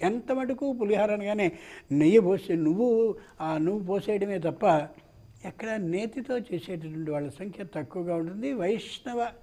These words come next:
విధానంలో మాత్రం ఖచ్చితంగా వారు నేతితో చేస్తారు.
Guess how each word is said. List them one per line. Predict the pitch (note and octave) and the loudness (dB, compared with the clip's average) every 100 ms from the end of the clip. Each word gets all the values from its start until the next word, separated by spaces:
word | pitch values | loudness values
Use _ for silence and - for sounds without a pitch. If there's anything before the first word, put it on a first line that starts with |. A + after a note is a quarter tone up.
| - - - | -20 -18 -4
విధానంలో | D#3 E3+ F3 F3 E3 | -4 -2 -2 0 0
మాత్రం | D#3+ D3+ A3+ G#3+ | 0 -2 -6 -8
ఖచ్చితంగా | - D3 - G3+ A3 A3+ | -6 -8 -6 -8 -4 -2
వారు | G3 D#3+ D#3 - - _ - | 0 0 -4 -8 -20 _ -6
నేతితో | C3+ C3 D3+ G#3+ F#3 A3 | -4 -2 -2 -2 0 0
చేస్తారు. | A3+ G#3 - A#3 B3 | 0 -6 -4 -2 -2